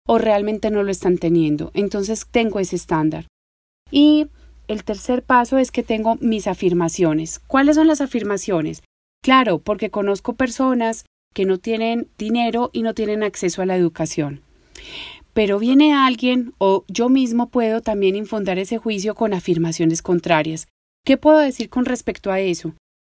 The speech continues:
Que yo puedo llegar a escuchar de alguien que no tiene dinero, pero sí está estudiando, porque pudo acceder a una beca.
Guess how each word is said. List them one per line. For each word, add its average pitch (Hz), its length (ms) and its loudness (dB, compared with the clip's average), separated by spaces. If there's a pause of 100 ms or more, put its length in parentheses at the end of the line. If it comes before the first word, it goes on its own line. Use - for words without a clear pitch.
(220)
Que 196 180 0
yo 233 300 0
puedo 269 440 2
llegar 190 540 -2 (320)
a 185 180 0
escuchar 220 540 -4
de 262 180 0
alguien 226 440 0 (400)
que 190 180 -10
no 202 280 0
tiene 277 320 4
dinero, 196 600 0
pero 190 240 0
sí 202 180 -6
está 196 180 -6
estudiando, 214 680 0
porque 214 320 -4
pudo 240 280 0
acceder 214 420 0
a 196 60 0
una 202 240 0
beca. 165 400 -4